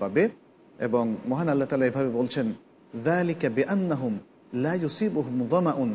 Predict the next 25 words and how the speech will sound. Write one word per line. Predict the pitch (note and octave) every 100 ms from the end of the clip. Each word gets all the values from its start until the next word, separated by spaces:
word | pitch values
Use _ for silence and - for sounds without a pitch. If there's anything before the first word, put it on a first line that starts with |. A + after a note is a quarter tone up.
| F#2+ _ _ -
ولا | C#3 E3+ D#3
نصب | D3 F#3 D#3+ B2+ A2+ A2
ولا | D#3+ E3
مخمصة | D#3+ D#3 - G3+ G3 F3 D3
في | B2 C#3
سبيل | - B2+ D#3+ D3+
الله | B2+ B2+ G#2 - - - -
ولا | C3+ F3+ F#3 E3
يطؤون | D3+ D3 D3 C3+ C3+ G3+ G#3 F3+ C#3
موطئا | C#3+ D#3+ C#3+ F#3+ F#3 D3
يغيظ | C3+ C3 E3+ F3+
الكفار | C#3+ D#3 C#3 - G3+ F3+ B2 - _ - -
ولا | D#3 F3+ F3+
ينالون | E3 D#3 D3 C#3+ D3 G#3+ A#3 F3+ C#3
من | D3
عدوه | C3 C#3 F3 D3 F#3 F#3+ E3 D3 D3
نيلا | G#3 G3 C#3+ A#2+ G2 - _ _ - -
إلا | E3 C#3+ C3 C3+ D#3+ F#3 - G#3+
كتب | G3+ D#3+ C3+ B2 C3+
لهم | C#3 B2+ A#2 A2+
به | F#3+ E3+ A3+ A#3 _ -
عمل | G#2+ A2+ G#2 G#2 G2+
صالح | - G#2 E2 C#2+ - - _ - - - -
إن | F3+ C3+
الله | A2+ A#2+